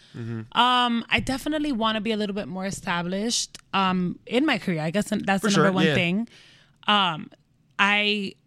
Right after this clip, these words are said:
Speaker 2: at that point, because I, I'm being consistent with comedy now. Like, this is the first year that I've been, like, con-,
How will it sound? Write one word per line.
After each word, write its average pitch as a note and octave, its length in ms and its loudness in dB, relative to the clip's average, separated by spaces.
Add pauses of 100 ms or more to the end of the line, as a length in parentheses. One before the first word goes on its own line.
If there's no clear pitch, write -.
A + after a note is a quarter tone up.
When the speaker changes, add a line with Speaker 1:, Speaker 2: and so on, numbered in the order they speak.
(320)
Speaker 2:
at - 140 0
that - 260 2
point, G#3+ 500 -2 (240)
because G#3 280 -2
I, G3 140 2
I'm F#3 420 0 (580)
being A3+ 220 0
consistent A3 520 0
with F#3 100 -4
comedy F#3 420 -2
now. E3 520 -2
Like, F3 220 -6
this G3+ 220 -2
is G#3 80 -2
the G#3 80 -2
first F#3+ 320 -4
year F3+ 160 0
that E3+ 100 -2
I've E3 160 -4
been, E3+ 120 0
like, E3 120 -2
con-, F3 240 -2